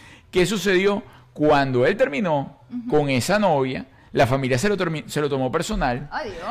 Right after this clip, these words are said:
Speaker 1: Entonces, no, aquí no va a entrar más nadie. Es una gente
Speaker 2: ¿Pero qué es
Speaker 1: entrometida.
Speaker 2: eso?
Speaker 1: ¿De quién es la relación? Y esas relaciones
Speaker 2: Claro.
Speaker 1: se repiten mucho.
Speaker 2: Claro.
Speaker 1: Usted es la que vive con ella. Usted es la que se aguanta a esa señora. Usted es la que tiene la
Speaker 2: Ujú.
Speaker 1: relación. No, usted tiene una relación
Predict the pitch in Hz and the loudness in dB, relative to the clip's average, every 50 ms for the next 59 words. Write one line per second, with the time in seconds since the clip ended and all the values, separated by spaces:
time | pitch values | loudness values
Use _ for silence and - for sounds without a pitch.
0 | 311 359 170 170 143 - 170 165 - - 214 208 - 190 196 208 208 214 - - | -4 -2 -2 0 0 0 -2 0 0 -2 -4 -4 -2 0 0 0 0 0 0 -2
1 | 165 160 196 190 185 196 208 208 208 196 226 214 208 208 226 233 208 180 175 202 | -2 0 0 -2 0 0 0 0 0 0 0 0 0 0 0 0 0 0 0 2
2 | 196 180 156 139 135 123 127 135 117 117 127 147 160 160 156 151 247 240 226 226 | 4 4 4 4 4 2 2 0 0 0 -2 -2 -2 -2 -2 -4 -4 -2 0 0
3 | 202 156 - - 190 208 - - - 466 392 240 185 - 190 185 - 170 170 170 | 0 0 -2 0 0 -2 -2 -2 -6 -8 -8 -6 0 0 0 2 2 0 0 2
4 | 170 180 185 190 185 180 160 131 - - 202 233 226 202 170 156 143 131 165 170 | 2 2 2 2 2 2 2 0 0 0 0 0 0 0 -2 -2 -2 -2 -2 -2
5 | 190 196 180 - 165 151 165 151 180 185 175 147 127 135 123 143 156 160 160 185 | 0 0 -2 -2 -2 -4 -4 -2 -2 0 0 -2 -2 -4 -6 -6 -6 -4 -2 -2
6 | 214 233 208 - 156 123 - - - - - 170 185 175 160 - - 160 151 165 | -2 -2 -2 -2 -4 -4 -4 -6 -16 -12 -4 2 2 2 2 2 0 0 0 0
7 | 180 - 202 180 160 151 165 180 180 196 180 185 220 240 233 220 175 160 135 117 | 0 0 0 0 0 0 0 -2 -2 -4 -2 -2 0 0 0 0 0 0 -2 -2
8 | 117 - - - - - - 160 147 131 - 151 143 139 160 175 185 196 - - | -4 -6 -14 -18 -12 -6 -2 -2 -2 0 2 2 2 2 2 0 0 -2 -2 0
9 | 160 135 139 135 135 165 170 180 170 170 180 196 196 180 175 160 127 123 156 135 | 2 2 2 2 2 0 -2 -4 -2 0 2 2 2 2 0 -2 -4 -2 0 0
10 | 143 175 175 175 - 156 151 170 180 175 170 156 147 143 123 - 196 185 165 139 | 0 0 -2 -2 -4 -4 -4 -2 -2 -2 -2 -2 -4 -4 -2 -2 -2 -2 -2 -2
11 | 135 143 143 110 131 120 131 127 135 156 165 180 185 180 147 - 156 160 170 202 | -2 -2 -2 -2 -6 -8 -8 -6 -4 -2 -2 -2 0 -2 -2 -2 -2 0 0 0
12 | 262 339 | -2 -4